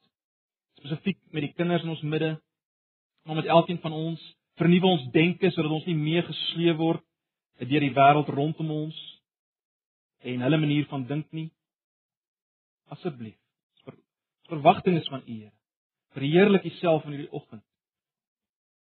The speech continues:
Kom praat met ons, kom vernuwe ons denke.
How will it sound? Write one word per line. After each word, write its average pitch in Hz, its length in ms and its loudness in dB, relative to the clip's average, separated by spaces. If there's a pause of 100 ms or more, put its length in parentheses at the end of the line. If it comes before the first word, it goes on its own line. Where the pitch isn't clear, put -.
(560)
Kom 156 100 -6
praat 180 400 4
met 131 160 -10
ons, - 340 -20 (380)
kom 123 160 -20
vernuwe 147 380 -8
ons - 100 -18
denke. 107 240 -16